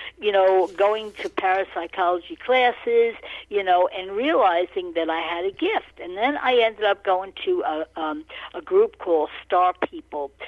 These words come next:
where there was one gentleman there, may he rest in peace, Brian Levins, and he started talking about scoop marks.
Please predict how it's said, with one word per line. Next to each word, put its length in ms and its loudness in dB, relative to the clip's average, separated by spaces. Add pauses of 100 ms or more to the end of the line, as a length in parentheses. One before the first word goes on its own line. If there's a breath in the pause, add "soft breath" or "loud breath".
(160 loud breath)
where 400 4
there 160 2
was 240 4
one 260 -2
gentleman 440 -4
there, 200 0
may 260 -6
he 60 -4
rest 320 0
in 60 -18
peace, 320 -6 (100)
Brian 440 -2
Levins, 400 0 (340 loud breath)
and 160 -6
he 160 -6 (100)
started 360 0
talking 420 -2
about 320 -4 (160)
scoop 320 2
marks. 400 -2